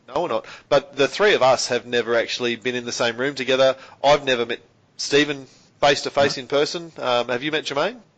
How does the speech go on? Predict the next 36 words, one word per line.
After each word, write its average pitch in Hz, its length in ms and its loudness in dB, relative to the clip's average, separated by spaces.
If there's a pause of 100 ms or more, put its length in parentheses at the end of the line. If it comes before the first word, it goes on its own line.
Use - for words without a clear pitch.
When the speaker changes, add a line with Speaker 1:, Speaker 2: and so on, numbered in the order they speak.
(600)
Speaker 2:
No, 143 300 2
no, 135 120 0
I've 123 260 2
never 123 200 0
met 127 160 4
Speaker 1:
No. 123 140 4
Speaker 2:
either 160 260 6
of 120 100 -2
you. 90 140 -4 (260)
Speaker 1:
No, 185 220 2
so, 156 500 4
so 151 260 2
the, 151 120 -4 (140)
you 165 80 -2
know, 135 140 0
the 135 200 -4
three 180 160 2
of 131 60 2
us 123 160 -2
are - 40 -4
spending 120 360 -6
the, 113 320 -4
uh, 110 80 -4
the 117 120 -4
weekend 127 360 -2
in 113 80 -10
the 117 80 -10
same 117 240 -2 (320)
motel 139 320 2
room. 123 180 0
We've 127 180 -4
never 135 380 0
actually 123 380 0
all 123 180 0
been 120 200 -4
in, 117 200 -16